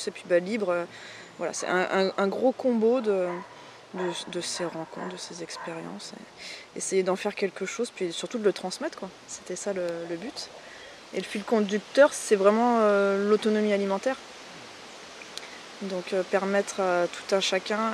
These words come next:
et puis, bon, surtout aux gens qui n'ont pas forcément les moyens, en fait, euh, de se réapproprier, euh, leur nourriture,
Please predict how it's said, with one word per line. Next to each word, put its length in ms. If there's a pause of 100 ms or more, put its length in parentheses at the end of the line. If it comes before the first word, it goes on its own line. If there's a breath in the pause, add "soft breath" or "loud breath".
et 60
puis, 240
bon, 80 (100)
surtout 340 (100)
aux 40
gens 140
qui 140
n'ont 80
pas 80
forcément 420
les 120
moyens, 280
en 60
fait, 180 (640 loud breath)
euh, 40 (580)
de 60
se 120
réapproprier, 520
euh, 100
leur 140
nourriture, 600